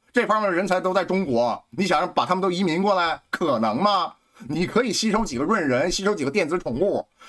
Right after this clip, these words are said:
吸收几个在森林里搭帐篷的，但是你真找这样的工程师可能不太行。关键是什么？你现在在这方面已经躺平多年了，你已经凋敝多年了，现在你想把他们要回来，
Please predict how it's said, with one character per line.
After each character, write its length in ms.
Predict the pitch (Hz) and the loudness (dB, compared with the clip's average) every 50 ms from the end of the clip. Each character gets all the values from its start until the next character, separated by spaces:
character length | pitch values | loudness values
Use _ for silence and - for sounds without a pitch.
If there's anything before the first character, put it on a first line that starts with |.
| - - | -12 -6
吸 220 | - - 226 226 | -4 -2 0 0
收 160 | 185 220 220 | 0 0 0
几 120 | 180 151 143 | 0 0 0
个 80 | 156 | 0
在 240 | 170 196 190 175 147 - _ _ | 2 2 0 0 -2 -8 _ _
森 240 | - - 208 202 196 | -4 -2 0 0 2
林 160 | 190 196 202 | 0 0 0
里 60 | 170 | 0
搭 180 | 143 202 185 185 | 0 2 2 2
帐 260 | 190 220 196 165 147 | 2 2 0 0 0
篷 120 | 143 135 | -2 -2
的， 180 | 120 110 98 101 | 0 0 -2 0
但 120 | 208 220 208 | 0 0 0
是 80 | 226 | 2
你 120 | 202 156 143 | 0 -2 0
真 220 | - 226 226 226 | 0 0 0 2
找 180 | 190 180 113 117 | 0 0 0 2
这 120 | 120 196 | 0 0
样 100 | 190 175 | 0 0
的 60 | 170 | -2
工 160 | 156 175 185 170 | -2 -2 -2 0
程 120 | 170 175 | -2 -2
师 200 | - 165 175 180 | -2 -2 -2 -2
可 160 | 175 - 113 | -2 -4 -4
能 120 | 107 120 123 | -4 -4 -4
不 140 | - 139 | -4 -4
太 180 | 143 214 202 151 | -2 -2 -2 -2
行。 460 | - - 117 101 117 135 123 95 82 - _ _ _ _ - _ _ _ | -4 -6 -4 -2 0 0 -2 -2 -6 -12 _ _ _ _ -20 _ _ _
关 200 | 220 226 226 226 | 0 0 0 0
键 180 | 226 233 208 | 0 0 0
是 120 | 185 202 170 | 0 0 0
什 160 | - 110 113 | 0 2 2
么？ 280 | 143 147 - - - - - - - 117 | 2 2 2 0 -4 -6 -14 -20 -10 -2
你 220 | 151 156 143 135 | 0 0 0 2
现 160 | 131 220 226 | 0 0 0
在 100 | 240 233 | 2 2
在 100 | 208 208 | 0 2
这 80 | 196 202 | 0 2
方 140 | 180 196 202 | 0 2 0
面 160 | 208 208 160 | 2 0 0
已 40 | 127 | 0
经 120 | 175 190 | -4 -4
躺 240 | - - 107 101 101 | -4 -4 -4 -4 -4
平 160 | - 127 160 | -4 -6 -2
多 180 | 165 170 170 165 | 0 0 0 0
年 220 | 160 127 98 107 | 0 0 0 0
了， 220 | 120 117 98 - - 226 214 - | 0 0 0 -2 -8 -14 -8 -2
你 80 | 147 | 0
已 120 | 180 202 165 | 0 0 0
经 240 | 165 185 180 - - _ _ | 0 -2 -2 -4 -8 _ _
凋 200 | _ 220 226 220 | _ 0 0 2
敝 300 | 214 220 208 254 226 175 | 0 0 0 -2 -2 0
多 220 | 139 180 190 190 190 | 0 0 0 0 2
年 240 | 170 143 113 110 117 | 0 0 0 2 0
了， 160 | 113 101 98 | 0 0 -2
现 260 | - - 233 226 220 | 0 0 0 2 2
在 120 | 226 208 | 0 0
你 100 | 170 185 | 0 0
想 140 | 185 202 202 | 0 0 0
把 80 | 170 123 | 0 -2
他 80 | 120 | 0
们 120 | 143 165 180 | -2 0 2
要 220 | 233 247 208 165 | 2 2 2 0
回 140 | 139 143 123 | 0 0 0
来， 240 | 117 110 95 - | 0 0 -2 -4